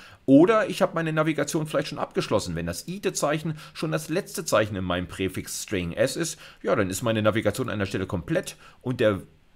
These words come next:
Knoten T, zu dem ich mich in der Navigation, in meiner rekursiven Navigation schon bewegt habe, ist schon der gesuchte Knoten. Beendigung der Routine an der Stelle. Ansonsten besorge ich mir das ite Zeichen in meinem String S und,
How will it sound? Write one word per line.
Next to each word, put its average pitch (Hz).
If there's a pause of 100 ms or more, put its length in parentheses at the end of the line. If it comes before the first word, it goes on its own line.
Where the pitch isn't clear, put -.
Knoten 196
T, 196
zu 117
dem 104
ich 95
mich 107
in 101
der 92
Navigation, 95
in 104
meiner 98
rekursiven 98
Navigation 90
schon 98
bewegt 85
habe, 110 (360)
ist 147
schon 117
der 98
gesuchte 85
Knoten. 85 (320)
Beendigung 82
der 73
Routine 76
an 57
der -
Stelle. -
Ansonsten 131 (260)
besorge 131
ich 117
mir 123
das 113
ite 151
Zeichen 120
in 101
meinem 95
String 90
S 143 (380)
und, 107